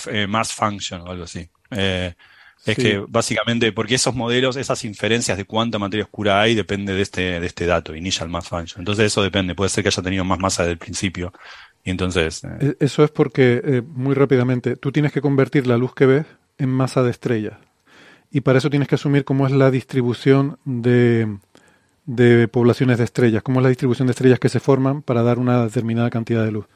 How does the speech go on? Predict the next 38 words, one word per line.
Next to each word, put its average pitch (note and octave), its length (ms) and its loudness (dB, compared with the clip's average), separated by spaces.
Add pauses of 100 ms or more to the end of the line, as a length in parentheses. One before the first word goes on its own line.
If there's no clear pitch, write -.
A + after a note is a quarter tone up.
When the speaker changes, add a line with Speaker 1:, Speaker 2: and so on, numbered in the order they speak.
(380)
Speaker 2:
Puedes C3 160 4
tener C#3 200 0
poquitas B2+ 300 0
estrellas C3 300 2
muy C3+ 120 0
brillantes D#3+ 600 2
o C3+ 80 -4
muchas C3 320 -2
muy B2 160 0
poco B2 220 -2
brillantes. A2 440 -2 (560)
Y D3+ 140 -2
eso, C#3+ 160 2
bueno, C3 200 2
hay B2+ 80 0
una C3 120 2
función C#3 460 2 (260)
muy C3+ 340 2
estudiada C3+ 500 4
en C3 60 2
astrofísica C3+ 460 -2
que B2 60 2
se C3 100 2
llama A#2+ 140 0
así, A#2+ 140 -2
la A#2 120 -4
función B2+ 320 -2
inicial B2+ 300 0
de C3 60 0
masas, C3+ 340 -2
que C#3 200 4
es C#3+ 140 0 (420)
cuántas C#3 300 2
estrellas C#3 320 4
se C#3 80 -2
forman C#3 320 0
de B2 100 -2
cada, A2+ 460 -4